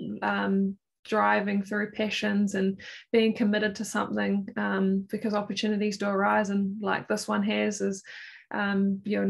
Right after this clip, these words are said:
we're now playing for, uh, the Hurricane Super Club, which is, yeah, probably a few years ago would have been not talked about. So, yeah, for me, it's just about continuing to make an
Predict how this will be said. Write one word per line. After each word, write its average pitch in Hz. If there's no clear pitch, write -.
we're 208
now 202
playing 202
for, 196
uh, -
the 208
Hurricane 202
Super 202
Club, 196
which 190
is, -
yeah, 202
probably 202
a 202
few 208
years 202
ago 196
would 196
have 196
been 202
not 208
talked -
about. 247
So, 208
yeah, 226
for 226
me, 226
it's 214
just 220
about 214
continuing 214
to 214
make 202
an -